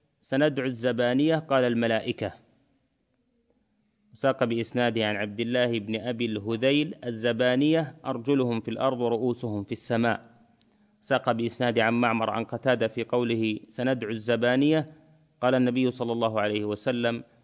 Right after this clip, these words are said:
"لو فعل أبو جهل لأخذته الزبانية الملائكة عيانا". ساق بإسناده عن سعيد عن قتادة: "سندع الزبانية"، قال: "الملائكة".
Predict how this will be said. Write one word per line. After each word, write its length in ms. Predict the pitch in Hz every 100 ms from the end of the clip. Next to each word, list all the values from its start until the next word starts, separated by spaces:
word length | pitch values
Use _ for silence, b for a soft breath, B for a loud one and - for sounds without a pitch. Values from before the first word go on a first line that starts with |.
| _ 117
"لو 140 | 113
فعل 380 | 107 131 113 120
أبو 320 | 113 113 113
جهل 420 | 135 131 120 117
لأخذته 640 | 110 117 120 113 120 120 113
الزبانية 840 | 104 110 107 107 110 127 127 123
الملائكة 1040 | 117 110 107 107 104 104 127 - 120 120 107
عيانا". 520 | 110 110 107 98 87 _ b b b b b _
ساق 280 | - 110 -
بإسناده 580 | 107 104 120 110 104 104
عن 100 | 117
سعيد 380 | 123 113 110
عن 120 | 110 107
قتادة: 520 | 117 - 123 123 127
"سندع 360 | 123 120 110
الزبانية"، 640 | 101 101 110 117 127 143 139
قال: 240 | 127 117
"الملائكة". 600 | 107 104 101 95 95 92